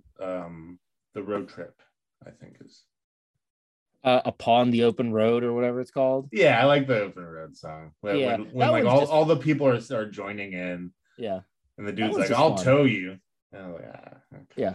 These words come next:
Speaker 2: that one's just fun.
Speaker 1: Yeah.
Speaker 2: Um, Stand Out is okay. Um, I think w-, whatever the first song that Max sings, like, within, like, the first two minutes of the movie,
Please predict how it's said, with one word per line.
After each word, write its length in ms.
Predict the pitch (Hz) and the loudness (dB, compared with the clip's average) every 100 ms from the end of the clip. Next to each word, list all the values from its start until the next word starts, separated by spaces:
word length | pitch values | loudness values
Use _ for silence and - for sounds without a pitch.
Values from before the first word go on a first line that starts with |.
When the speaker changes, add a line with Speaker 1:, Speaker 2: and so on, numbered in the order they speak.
| - | -6
Speaker 2:
that 180 | 277 - | -4 0
one's 180 | 220 180 | 0 -2
just 180 | 143 | -6
fun. 360 | - 160 95 92 _ _ _ _ _ | -6 -6 -6 -10 _ _ _ _ _
Speaker 1:
Yeah. 400 | 113 110 104 98 | 0 2 4 2
Speaker 2:
Um, 240 | 92 92 - _ _ _ _ _ | 0 -4 -10 _ _ _ _ _
Stand 420 | - - 175 202 | -10 2 4 6
Out 200 | 175 165 | 6 6
is 100 | 151 143 | 4 -2
okay. 680 | 117 127 120 113 113 110 - _ _ _ _ 101 | -4 -2 0 2 0 -2 -8 _ _ _ _ -12
Um, 680 | 101 98 95 95 92 90 - _ _ _ _ _ _ _ _ _ _ | -8 -6 -6 -6 -8 -10 -14 _ _ _ _ _ _ _ _ _ _
I 40 | 131 | -10
think 220 | 160 147 | -10 -8
w-, 200 | - 147 | -4 -2
whatever 300 | 156 143 185 185 | 2 4 4 2
the 80 | |
first 380 | - - 139 - | 0 -2 -2 -2
song 460 | 151 135 135 135 135 | 0 2 2 0 -2
that 240 | 113 107 - _ _ _ _ | -4 -4 -8 _ _ _ _
Max 360 | 98 104 113 - | -6 -6 -8 -12
sings, 520 | - 113 113 117 110 | -4 -2 0 -4 -4
like, 180 | 104 95 _ 123 | -6 -6 _ -6
within, 240 | 113 117 | -4 -2
like, 140 | 113 | -4
the 80 | 110 | -6
first 400 | - 117 110 - _ _ | -6 -6 -6 -12 _ _
two 220 | - 127 123 | -4 -2 0
minutes 360 | 110 110 117 | 0 -2 -4
of 100 | 143 131 | -4 -4
the 80 | |
movie, 540 | 135 139 139 151 156 | -2 -2 -2 -2 -4